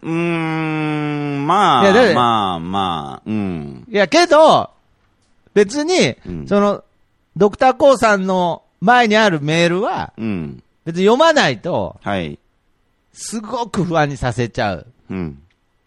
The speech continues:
Speaker 2: っていう内容ではないので。
Speaker 1: はいはいはいはい。
Speaker 2: うん、まあ、ま、待たせてるっていうこと自体はそうですけれど、
Speaker 1: うん。
Speaker 2: やっぱ患者さんを待たせてるってことはね。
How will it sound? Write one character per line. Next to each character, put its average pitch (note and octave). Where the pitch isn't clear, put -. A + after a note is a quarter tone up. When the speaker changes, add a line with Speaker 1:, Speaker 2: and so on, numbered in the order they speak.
Speaker 2:
っ -
て A3
い B3+
う C4+
内 G3
容 G3+
で F#3+
は D3+
な A#2+
い G2
の -
で。 -
Speaker 1:
は G2+
い D#2+
は D2+
い C#2
は C#2
い C#2
は -
い。 -
Speaker 2:
う G#2+
ん、 G#2+
ま D3
あ、 C#3
ま、 C#3+
待 C3+
た D3
せ B2+
て C3+
る F3
っ G#3
て F3
い -
う C#3+
こ F3+
と D3
自 E3
体 E3+
は A2
そ A#2
う -
で C#2+
す -
け -
れ G#1
ど、 F#2
Speaker 1:
う G#2+
ん。 E2+
Speaker 2:
や G#2+
っ G2
ぱ G#2+
患 D3+
者 C#3
さ D3+
ん E3+
を F#3+
待 D3+
た F3+
せ D3
て B2+
る D#3
っ E3+
て -
こ A#2+
と A2+
は -
ね。 E4+